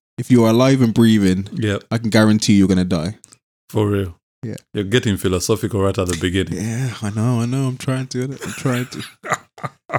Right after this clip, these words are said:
Speaker 1: No, but for real, how do you, how do you feel about death?
Speaker 2: Ah, you know, I'll start with a story.
Speaker 1: Go on, tell us the story.
Speaker 2: Death is one of those things that when I was young,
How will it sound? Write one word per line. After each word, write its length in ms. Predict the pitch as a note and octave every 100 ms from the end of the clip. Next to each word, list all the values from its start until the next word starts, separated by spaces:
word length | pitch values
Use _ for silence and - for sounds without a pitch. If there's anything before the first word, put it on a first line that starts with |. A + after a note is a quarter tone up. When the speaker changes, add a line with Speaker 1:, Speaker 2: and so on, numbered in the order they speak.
| -
Speaker 1:
No, 100 | D#3+
but 120 | E3 C#3
for 100 | E3
real, 180 | F3+
how 120 | C#3 F3
do 100 | G3
you, 60 |
how 80 | F3+
do 60 | G3+
you 60 |
feel 100 | G#3+
about 180 | D3+ A#2
death? 540 | A#2+ F2+ - - - B2+
Speaker 2:
Ah, 100 | G#2
you 180 | G2 A2
know, 160 | B2+ - - - _ _ _ _ -
I'll 160 | C#3
start 220 | C3 - D3+
with 140 | G#2+
a 60 | F#2
story. 360 | - F2 D#2+ B2 -
Speaker 1:
Go 80 | B2
on, 100 | F#2+
tell 140 | - G2
us 140 | -
the 60 | -
story. 240 | F2 -
Speaker 2:
Death 260 | B2+ D#3 -
is 160 | C#3 G2+
one 140 | A2
of 100 | A2
those 180 | G2 F#2
things 280 | - F#2 F2
that 440 | F2+ F2 - - - _ _ _ _ _
when 160 | A#2 G2
I 40 |
was 240 | F#2 E2+ F2+
young, 560 | F#2+ G2+ F#2+ F#2 F2